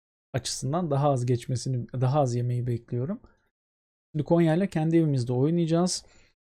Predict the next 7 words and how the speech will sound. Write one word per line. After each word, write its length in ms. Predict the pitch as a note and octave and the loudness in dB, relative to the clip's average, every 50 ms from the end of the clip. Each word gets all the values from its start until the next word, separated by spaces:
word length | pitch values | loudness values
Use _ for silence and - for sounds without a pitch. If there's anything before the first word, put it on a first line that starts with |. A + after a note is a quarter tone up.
| _ _ _ - | _ _ _ -2
Ee, 300 | C#3 C3 C3 C3 C3 C3 B2+ | 0 2 2 4 4 2 2
bu 380 | C3 D#3 F3 F3 - - _ _ | 2 2 2 2 2 -2 _ _
iki 220 | - - - - F3 | -16 -8 0 2 4
haftalık 420 | D#3 - - - C#3+ C3 B2+ - | 4 2 2 0 0 0 0 -4
süreci 580 | - - C#3+ C3+ C3+ C3 D3+ E3+ F3 F#3 - _ _ _ _ _ | -6 -4 0 0 0 2 2 2 0 0 0 _ _ _ _ _
savunma 640 | - - - - C#3+ C3+ C#3 C#3+ D3 D3+ D#3+ D#3 D3 | -14 -10 -4 -2 0 0 0 0 0 -2 0 0 -2
antrenmanlarıyla 920 | C#3 B2+ - - C#3 C3+ C3+ C3+ C3+ C3+ C3+ C#3 C#3+ C#3+ C3 B2+ A#2 | -2 -4 -4 -4 -4 -2 -2 -2 -2 -2 0 0 0 0 0 -2 -4